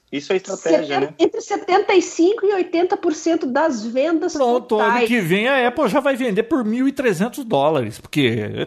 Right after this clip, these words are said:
Speaker 3: tá subindo e o povo
Speaker 2: <laughs> É.
Speaker 3: tá pagando.
Speaker 2: Então,
Speaker 1: Não.
Speaker 2: isso é, isso é informação de um relatório que foi mandado pros investidores. Mas o que, acredita-se que isso, né, o modelo mais caro e tal, é por causa dos early adopters, né?
Speaker 3: Hum.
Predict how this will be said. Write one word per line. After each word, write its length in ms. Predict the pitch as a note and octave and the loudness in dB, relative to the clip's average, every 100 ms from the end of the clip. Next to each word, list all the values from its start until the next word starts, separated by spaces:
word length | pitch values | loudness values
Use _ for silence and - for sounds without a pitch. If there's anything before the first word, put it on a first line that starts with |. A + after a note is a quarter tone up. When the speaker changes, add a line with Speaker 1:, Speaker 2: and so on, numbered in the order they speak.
| - | 0
Speaker 3:
tá 120 | F3+ | 0
subindo 560 | - A3 D#3+ E3 F3+ E3+ | 2 0 2 2 4 4
e 40 | |
o 60 | D3 | 2
povo 240 | E3+ G3+ | 0 0
Speaker 2:
<laughs> 20 | |
É. 20 | |
Speaker 3:
tá 100 | A3+ G#3 | 0 2
pagando. 480 | G#3 A3 C4+ E4 - - _ _ _ _ _ _ _ - | 2 0 0 -2 -12 -20 _ _ _ _ _ _ _ -4
Speaker 2:
Então, 300 | C4+ A#3 A#3+ | 0 2 2
Speaker 1:
Não. 60 | G3+ | 0
Speaker 2:
isso 180 | - D4 | -2 -4
é, 240 | C#4+ C#4+ - | -4 -10 -10
isso 160 | B3+ | -2
é 40 | E4+ | 0
informação 500 | F4 E4+ F4 F4+ E4+ | 2 0 0 0 2
de 80 | F4 | 2
um 40 | |
relatório 640 | D#4 E4 F4 - C4 B3+ | 2 2 0 0 2 2
que 60 | B3+ | 0
foi 100 | C#4 | 0
mandado 380 | B3 A#3 A3 A#3 | 0 0 0 -2
pros 220 | B3 A#3 | -4 -4
investidores. 720 | A#3 A#3 - B3 G3 E3 F3+ | -2 -2 -2 -4 -2 -2 0
Mas 260 | G#3 C4 F#4+ | 2 2 2
o 60 | - | -4
que, 80 | - - | -6 -2
acredita-se 880 | - G4+ D4 G3 D4 G4+ A#3 - A3+ | 2 4 2 4 2 4 0 -2 -6
que 160 | - G3 A3+ | -4 0 4
isso, 320 | D#4+ E4 - | 4 2 -2
né, 160 | F#3 F#3+ | 0 2
o 60 | G#3+ | 2
modelo 280 | F3+ G3 G#3 | 0 0 0
mais 260 | E3+ E3 | 0 0
caro 500 | - E3+ B3 B3+ A3+ | 0 2 4 4 2
e 40 | G3 | -2
tal, 220 | G#3+ A3+ | 0 0
é 40 | |
por 80 | B3+ | 0
causa 180 | C#4+ D4+ | -2 -2
dos 220 | D4+ B3+ | -2 0
early 260 | C4+ C#4+ E4 | 2 2 2
adopters, 680 | E4+ A#3+ G#3 G#3 G3 F3 F#3+ | 0 2 2 0 -4 -4 -2
né? 300 | E3 A3 B3+ | 0 0 -2
Speaker 3:
Hum. 220 | C#3 | -12